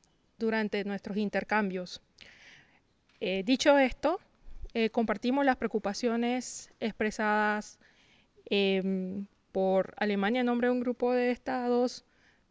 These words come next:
por Irlanda y Pakistán con respecto a los agregados en el párrafo uno. Nos parece que agregar identify es redundante, puesto para ejercer la función de selección,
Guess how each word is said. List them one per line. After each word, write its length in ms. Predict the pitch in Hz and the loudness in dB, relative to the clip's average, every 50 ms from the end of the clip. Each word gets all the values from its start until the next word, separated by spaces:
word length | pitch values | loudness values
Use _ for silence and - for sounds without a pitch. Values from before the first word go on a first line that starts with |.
| _ | _
por 480 | - 196 208 202 202 202 202 202 190 - - | -2 0 2 4 4 4 4 4 2 0 -2
Irlanda 600 | 214 202 196 196 220 233 233 240 233 240 240 240 - | -2 -2 2 2 4 4 4 4 4 4 2 2 2
y 100 | 208 202 | 0 -2
Pakistán 680 | - - 240 240 - 277 - - - 247 247 254 277 269 - - - - - - - - _ _ _ _ _ _ _ - | 0 0 0 0 -2 -6 -2 0 2 2 2 2 0 0 4 6 6 6 6 4 -4 -12 _ _ _ _ _ _ _ -2
con 160 | - 233 226 | 0 2 2
respecto 760 | 226 226 - - 214 208 - - 220 214 214 214 202 - - _ _ | 2 0 2 0 0 0 0 2 2 4 6 6 6 4 2 _ _
a 160 | - 190 196 | -2 0 2
los 300 | 208 202 208 208 202 - - | 4 4 4 2 0 0 0
agregados 480 | 214 208 208 208 208 208 214 226 220 | 2 2 4 4 4 4 4 4 4
en 100 | 226 220 | 4 2
el 120 | 202 185 - | 2 2 2
párrafo 520 | - 196 196 202 208 196 - - 196 196 | 4 4 4 4 2 0 0 2 4 6
uno. 340 | 208 220 226 220 269 330 381 - - - - - - - - _ - - - - - _ _ | 6 6 6 6 4 2 0 -4 -8 -14 -14 -16 -18 -20 -20 _ -20 -20 -20 -20 -20 _ _
Nos 140 | 220 226 214 | 0 0 2
parece 480 | - 214 202 220 220 220 - 240 240 233 | 4 4 6 6 4 4 4 2 0 0
que 600 | - - - 208 208 202 196 190 185 175 - - - - - - - - - - - - | 0 -2 0 2 2 4 4 4 4 2 2 0 -4 -4 -4 -4 -8 -14 -20 -20 -16 -6
agregar 420 | - 214 208 208 190 202 208 208 - - | -4 -2 0 2 4 4 4 4 4 2
identify 880 | 226 202 220 220 214 202 - 196 - - 208 196 208 226 240 269 277 - - - - _ - - _ _ _ | 2 2 2 2 2 0 -2 -4 -4 0 2 2 4 2 2 -2 -4 -10 -18 -20 -20 _ -20 -20 _ _ _
es 340 | - 208 214 202 - - - _ _ | 0 0 0 0 -2 -6 -12 _ _
redundante, 920 | - - - 226 233 240 220 214 208 214 214 214 220 220 - 247 269 311 - _ _ _ _ _ _ _ _ _ _ _ _ _ _ _ _ | -12 0 4 6 6 8 6 4 4 4 2 2 0 0 0 -2 -2 -2 -4 _ _ _ _ _ _ _ _ _ _ _ _ _ _ _ _
puesto 260 | - 220 - - 226 | -2 -2 0 0 0
para 180 | - 214 214 208 | 0 0 0 0
ejercer 380 | 185 226 226 202 - 240 240 | 0 -2 0 2 2 4 4
la 100 | 277 285 | 4 2
función 460 | 269 - 254 233 - - 233 247 247 | 2 0 -2 -2 0 0 0 0 4
de 120 | 247 247 247 | 4 4 4
selección, 720 | - 269 208 196 - - - - 254 247 277 349 381 | 4 2 2 0 -2 -4 0 2 4 4 4 2 -2